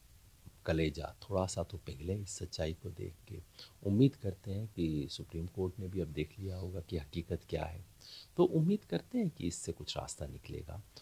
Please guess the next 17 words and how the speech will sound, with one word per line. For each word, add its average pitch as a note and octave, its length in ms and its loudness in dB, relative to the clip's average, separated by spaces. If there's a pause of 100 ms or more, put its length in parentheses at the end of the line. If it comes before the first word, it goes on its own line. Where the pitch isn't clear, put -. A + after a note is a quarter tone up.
(140)
उम्मीद F2 320 8
है F2+ 140 2
तभी E2+ 280 -4
तो G#2+ 120 -4
यहाँ G#2 240 -2
बैठे A2 300 -4
हैं, - 180 -8 (200)
उम्मीद E2+ 360 2
है F2+ 100 -6
तभी E2+ 280 -4
तो G#2+ 140 -2
वार्ता G#2 340 -2
कर C#3+ 180 -2
रहे E3+ 160 0
हैं। - 220 -10 (560)
तो F3+ 360 4
उम्मीद D#3 400 6